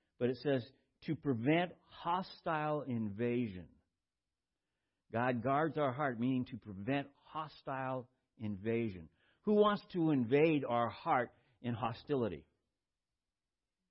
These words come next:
Satan. That's his, it, it's how, I, I keep thinking of,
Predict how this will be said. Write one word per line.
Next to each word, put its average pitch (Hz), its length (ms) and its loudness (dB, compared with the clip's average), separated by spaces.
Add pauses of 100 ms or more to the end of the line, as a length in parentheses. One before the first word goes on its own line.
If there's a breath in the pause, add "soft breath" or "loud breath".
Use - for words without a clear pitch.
(480)
Satan. 120 340 -2 (1600)
That's 113 220 -4
his, 127 280 -6
it, 131 300 -4
it's 123 380 -6 (100)
how, 123 220 0 (320 loud breath)
I, 117 80 0
I 123 380 2 (140)
keep 151 220 -4
thinking 143 320 -2
of, 117 120 -2